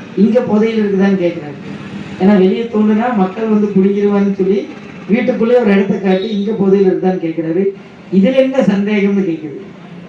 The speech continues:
தோண்டி பார்த்தாரு, புதையல் கிடைக்கல. சரி, இந்த தடவை தான் தப்பா சொல்லிடுச்சு, அது அடுத்த தடவை சரியா சொல்லு. செவுத்தை காட்டுறாரு, அதை காட்டுறாரு.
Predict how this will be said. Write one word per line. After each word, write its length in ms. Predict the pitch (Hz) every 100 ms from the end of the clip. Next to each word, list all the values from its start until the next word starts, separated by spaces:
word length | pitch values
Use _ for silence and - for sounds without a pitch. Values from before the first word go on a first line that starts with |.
| - - - - - - - -
தோண்டி 220 | 214 226
பார்த்தாரு, 420 | 208 196 175 165 143 131 - - - - - - -
புதையல் 300 | 180 180 190
கிடைக்கல. 400 | 180 160 160 - - - - - - -
சரி, 220 | 175 175
இந்த 180 | 190 240
தடவை 240 | 240 240
தான் 120 | 254
தப்பா 200 | 226 185
சொல்லிடுச்சு, 340 | 196 196 202 196
அது 300 | 185 185 208
அடுத்த 300 | 190 - 262
தடவை 240 | 254 226
சரியா 220 | 208 214
சொல்லு. 320 | 196 196 - -
செவுத்தை 280 | 180 185
காட்டுறாரு, 600 | 185 180 180 185 185 190
அதை 180 | 190 175
காட்டுறாரு. 600 | 185 185 175 180 170 196